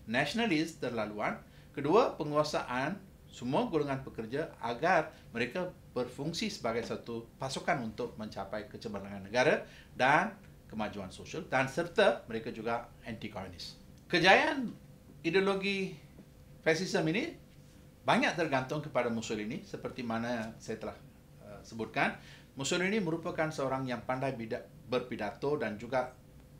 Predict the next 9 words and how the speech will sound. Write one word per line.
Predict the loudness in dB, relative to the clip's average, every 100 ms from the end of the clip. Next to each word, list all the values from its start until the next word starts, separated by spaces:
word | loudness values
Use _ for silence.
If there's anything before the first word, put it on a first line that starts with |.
| -20 -16
uh, | -10 -2
orang, | 0 0 -2 -6
orang, | -6 -8 -12 -8
orang | -6
yang | -4 2
gagah | 6 8
berani, | 8 6 4
ya. | 0 -2 -2 -6 -16 -20 -20 -20 -10
Dan | 2 4 4 -2